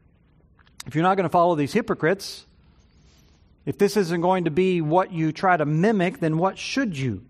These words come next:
do? And he outlines for us in verses nine through fifteen this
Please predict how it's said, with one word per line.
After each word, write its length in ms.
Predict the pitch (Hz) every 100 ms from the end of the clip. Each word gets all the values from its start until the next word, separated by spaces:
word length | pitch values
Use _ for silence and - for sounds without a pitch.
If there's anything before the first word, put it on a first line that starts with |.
| -
do? 280 | 120 101 113 - _ _ _ _ _ _ _ _ _ _ _ _ _ _ - -
And 100 | 208
he 80 | 220
outlines 480 | 254 302 262 247 -
for 180 | 233
us 120 | 233 208
in 80 |
verses 320 | 202 233 190 190
nine 260 | 233 240
through 140 | 226 214
fifteen 760 | - 220 - 254 254 208 190
this 320 | 196 180 -